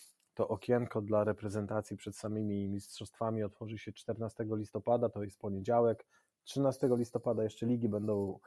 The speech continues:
e, poszczególne swoje mecze rozgrywały, a przepisy turnieju mówią to, że każda drużyna musi zameldować się w Katarze,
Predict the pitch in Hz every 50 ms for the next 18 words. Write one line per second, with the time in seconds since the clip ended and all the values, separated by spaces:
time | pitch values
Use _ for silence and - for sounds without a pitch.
0 | - - - - - - _ _ - 104 98 - - 101 - - 117 107 110 113
1 | 110 107 101 - - 110 104 104 107 113 107 - 113 110 107 107 107 104 107 101
2 | 101 101 113 104 101 113 113 120 135 151 160 156 - - - - - - - _
3 | 117 117 - - 127 - 143 135 - - 139 127 123 123 120 120 117 117 113 110
4 | 110 104 107 110 - - 131 127 117 117 127 127 127 127 127 123 113 117 117 113
5 | - 131 120 113 113 - 135 127 120 113 123 113 110 113 113 110 113 123 127 120
6 | 113 110 - - 113 - - 120 110 113 110 110 107 120 117 117 117 - - -
7 | 117 110 - - 113 - - 120 113 113 117 117